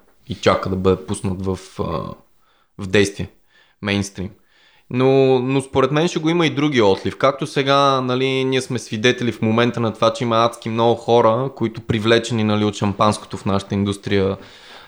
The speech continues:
а, решават, нали, да минат той и ония курс и да станат програмисти, ще го има и обратното. Нали, отлив от, на програмисти, примерно, един такъв фрапиращ случай е фризьорката ми. Тя била програмистка, обаче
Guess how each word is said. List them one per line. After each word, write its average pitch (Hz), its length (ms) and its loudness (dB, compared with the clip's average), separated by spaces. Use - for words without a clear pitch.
а, 101 480 0
решават, 104 520 2
нали, 101 300 -2
да 95 380 0
минат 107 420 -2
той 107 240 4
и 104 60 4
ония 104 280 2
курс 117 320 -2
и 98 60 -8
да 101 80 -4
станат 98 380 -2
програмисти, 101 840 -4
ще - 160 -6
го 160 140 0
има 170 160 4
и 151 40 6
обратното. 101 680 0
Нали, 131 460 -2
отлив 131 360 2
от, - 240 -8
на 110 240 0
програмисти, 107 840 0
примерно, 110 340 -4
един 110 200 0
такъв - 220 -6
фрапиращ 110 580 0
случай 117 380 -2
е 104 140 2
фризьорката 110 640 0
ми. 110 120 -2
Тя 120 160 4
била 120 260 2
програмистка, 107 640 0
обаче 143 340 -4